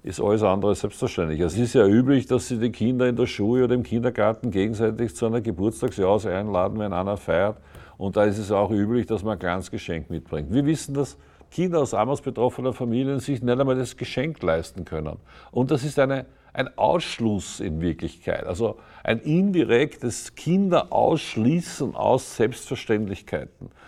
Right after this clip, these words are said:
Wenn sie die Mama nicht leisten kann, dass die Kinder, keine Ahnung, mit einer kleinen Puppen oder mit einem Mannerbackel oder was auch immer auf die Geburtstagsparty gehen,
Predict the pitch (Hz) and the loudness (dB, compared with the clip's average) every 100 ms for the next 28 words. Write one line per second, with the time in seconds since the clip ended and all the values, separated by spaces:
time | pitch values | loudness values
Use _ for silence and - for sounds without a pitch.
0 | - - 104 113 113 98 113 143 139 101 | -10 -2 0 2 2 2 2 4 2 4
1 | 92 120 - 147 127 127 127 143 - - | 4 4 2 -6 -2 0 0 -2 -10 -20
2 | - - - 110 - 120 135 127 110 104 | -14 -10 -6 -6 0 0 2 -2 -2 -2
3 | 101 113 117 107 107 104 98 95 92 98 | -2 0 0 0 0 -2 -2 -2 -2 -2
4 | - 117 127 - 127 117 104 98 95 90 | 0 -2 -2 -2 0 2 2 0 -2 0
5 | 87 113 107 101 98 113 101 92 98 92 | 0 0 2 2 2 0 0 2 0 -2
6 | 95 113 131 113 - 92 90 117 151 - | -4 -2 0 -2 -2 -8 -4 -2 -2 -4
7 | 139 117 120 120 113 101 139 | -4 2 2 2 -4 -4 -4